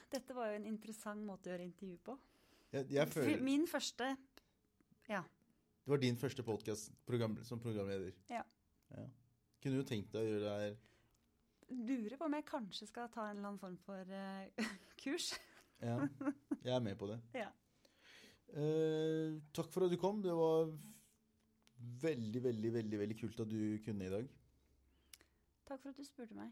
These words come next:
Speaker 2: Herregud, jeg måtte tvinge deg, ikke sant?
Speaker 1: Mm.
Speaker 2: <laughs> Angrer du på det?
Speaker 1: Nei.
Speaker 2: Seriøst?
Speaker 1: Gjør ikke det?
Speaker 2: Yes! Da er jeg
Speaker 1: Veldig kult.
Speaker 2: da er jeg glad når jeg går ut den døra.
Speaker 1: Veldig bra.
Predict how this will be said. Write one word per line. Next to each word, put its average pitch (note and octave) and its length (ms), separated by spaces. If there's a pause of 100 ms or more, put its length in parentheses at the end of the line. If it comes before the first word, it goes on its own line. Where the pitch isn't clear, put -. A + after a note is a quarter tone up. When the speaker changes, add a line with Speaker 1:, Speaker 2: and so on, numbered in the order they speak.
(360)
Speaker 2:
Herregud, A#2 340
jeg A#2+ 100
måtte A#2 220
tvinge A2 240
deg, A#2+ 160
ikke B2 160
sant? - 240
Speaker 1:
Mm. A#3+ 200 (720)
Speaker 2:
<laughs> B3 760
Angrer B2+ 240
du A#2 80
på B2 100
det? D#3 200
Speaker 1:
Nei. C4+ 160 (480)
Speaker 2:
Seriøst? E3 380 (280)
Speaker 1:
Gjør C#4 160
ikke F#4 160
det? A#4 140
Speaker 2:
Yes! - 220 (260)
Da C3 180
er C3 140
jeg - 100
Speaker 1:
Veldig A#2+ 300
kult. - 400
Speaker 2:
da - 220
er B2+ 180
jeg A#2 220 (180)
glad A2 400
når A#2 100
jeg A2+ 100
går G#2+ 160
ut G2 120
den G2+ 100
døra. F#2+ 220 (500)
Speaker 1:
Veldig D4 300
bra. D4+ 160